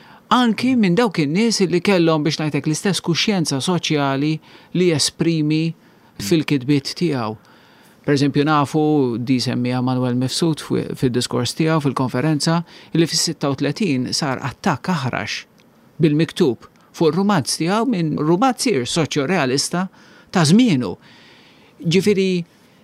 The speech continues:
kemm hu veru dak li qed tgħid inti li ma kienx mifhum anki minn dawk li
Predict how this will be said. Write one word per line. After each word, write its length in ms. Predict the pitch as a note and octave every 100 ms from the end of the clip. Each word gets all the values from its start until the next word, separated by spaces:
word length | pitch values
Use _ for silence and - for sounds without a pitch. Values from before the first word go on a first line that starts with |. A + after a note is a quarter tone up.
| - - - -
kemm 220 | B3 F#3+ D3
hu 80 | C#3
veru 320 | F#3 F3+ G3+
dak 200 | G3+ D#3+
li 100 | C3+
qed 100 | B2
tgħid 240 | C3 C3+ F#3
inti 300 | D#3+ - F#3
li 140 | E3 D3+
ma 160 | D3+
kienx 360 | C#3+ G#3 D#3 -
mifhum 400 | B2+ B2 D3+ E3
anki 240 | D3 C#3+ E3+
minn 220 | D#3+ B2+
dawk 320 | B2+ C#3 D3+
li 320 | D3+ C#3 D3